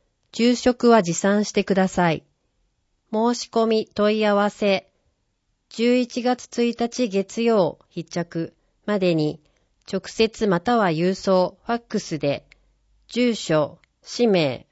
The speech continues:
振り仮名、年齢、電話番号、ファックス番号、十二月十六日木曜の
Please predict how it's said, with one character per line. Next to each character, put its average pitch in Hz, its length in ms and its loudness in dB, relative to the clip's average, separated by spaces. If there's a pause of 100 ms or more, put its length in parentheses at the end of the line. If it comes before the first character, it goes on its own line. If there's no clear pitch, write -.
(100)
振 - 160 -6
り 185 140 -4
仮 180 140 -2
名、 - 180 -6 (560)
年 214 300 -2
齢、 202 360 0 (220)
電 214 200 0
話 240 120 0
番 233 300 -2
号、 147 360 -4 (320)
フ - 100 -6
ァ 185 40 -2
ッ - 40 -2
ク - 180 -4
ス 233 180 -4
番 226 260 0
号、 143 380 -2 (540)
十 226 220 0
二 254 160 0
月 247 260 0
十 233 220 0
六 233 280 0
日 233 260 -2
木 202 320 0
曜 233 240 2
の 151 240 0